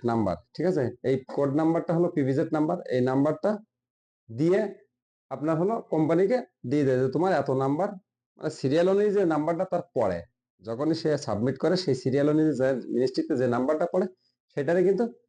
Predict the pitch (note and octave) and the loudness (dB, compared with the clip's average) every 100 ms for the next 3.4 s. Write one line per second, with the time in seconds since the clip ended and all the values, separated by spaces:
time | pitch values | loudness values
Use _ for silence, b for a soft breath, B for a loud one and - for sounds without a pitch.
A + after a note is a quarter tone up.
0 | _ - F3 F3+ F#3 C#3 C3+ D#3 D3 A2 | _ -8 0 2 2 2 0 0 2 0
1 | A#2+ - D#3+ D#3+ F3+ - - F#3 G2 G2+ | -2 -2 0 0 0 -2 -2 0 0 -2
2 | G2 C3+ C#3 D#3 D#3 D#3+ E3 - C#3+ D#3 | 0 -2 -2 -2 0 0 -2 -4 -2 0
3 | C3 G#2+ F2+ | 2 0 -2